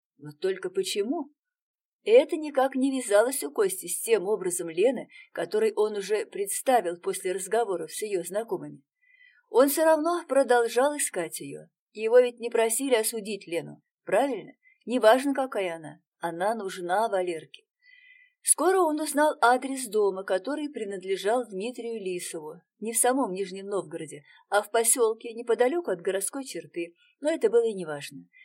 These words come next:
Костя нашёл нужный адрес, издалека увидел новый крепкий забор, подошёл ближе, а постучать так и не смог,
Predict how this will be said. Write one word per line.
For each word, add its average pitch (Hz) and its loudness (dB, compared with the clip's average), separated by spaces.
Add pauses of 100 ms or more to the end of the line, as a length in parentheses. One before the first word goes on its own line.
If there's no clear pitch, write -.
(140)
Костя 302 0
нашёл 208 0
нужный 214 -6
адрес, 175 -6 (240)
издалека 247 2
увидел 294 -2
новый 262 4
крепкий 254 -4
забор, 165 -4 (260)
подошёл 208 -4
ближе, 196 -4 (320)
а 190 -2
постучать 214 -4
так 196 -6
и 180 -12
не 156 -14
смог, 156 -10